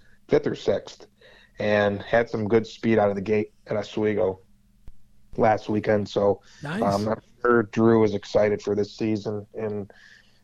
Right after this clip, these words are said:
Speaker 1: improved equipment and, and has a great opportunity for him. Noah Ratcliffe, again, please get a win this year.
Speaker 2: Yeah,
Speaker 1: The kid
Speaker 2: really.
Speaker 1: deserves it so much. It's about time. Um,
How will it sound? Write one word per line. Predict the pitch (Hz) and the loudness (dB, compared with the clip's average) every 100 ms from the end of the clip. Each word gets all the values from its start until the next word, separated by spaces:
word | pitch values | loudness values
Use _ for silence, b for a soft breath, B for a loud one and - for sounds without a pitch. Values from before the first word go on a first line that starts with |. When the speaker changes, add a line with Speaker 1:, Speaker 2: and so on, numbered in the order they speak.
| - | -8
Speaker 1:
improved | 117 - 135 113 | -6 2 4 4
equipment | 107 - 117 107 107 104 | 0 2 0 0 -4 -2
and, | 101 104 | -6 -6
and | 104 | -2
has | 107 110 101 | 0 0 -2
a | |
great | 101 104 | -2 0
opportunity | 101 - 104 110 104 101 | 0 -2 -8 -4 -4 -4
for | - 104 101 | -2 2 2
him. | 104 101 - 110 | 0 -6 -12 0
Noah | 117 117 113 | 2 4 4
Ratcliffe, | 110 113 - 120 117 113 - - | 2 0 -2 2 2 2 -6 -16
again, | 120 113 113 110 113 110 - _ _ - - | -8 -4 -4 -4 -8 -12 -18 _ _ -20 -6
please | 127 117 | -2 -2
get | - 107 | -2 -4
a | |
win | 104 113 113 | -2 -4 -4
this | 107 - | -6 -4
year. | 107 107 107 - | -2 0 -2 -6
Speaker 2:
Yeah, | - - 98 | -12 -10 -8
Speaker 1:
The | 95 | -6
kid | 104 | -4
Speaker 2:
really. | 143 98 90 | -4 -6 -8
Speaker 1:
deserves | 113 117 - - | -8 -8 -10 -14
it | 240 _ _ b b b _ | -14 _ _ b b b _
so | - 113 | -2 -2
much. | 113 110 - | 0 0 -2
It's | 98 - | -8 -8
about | 98 101 101 - - - | -2 0 -2 -6 -20 -8
time. | 113 110 107 107 107 b b b - | -2 0 0 -2 -8 b b b -6
Um, | 101 101 98 95 | -2 -2 -2 -6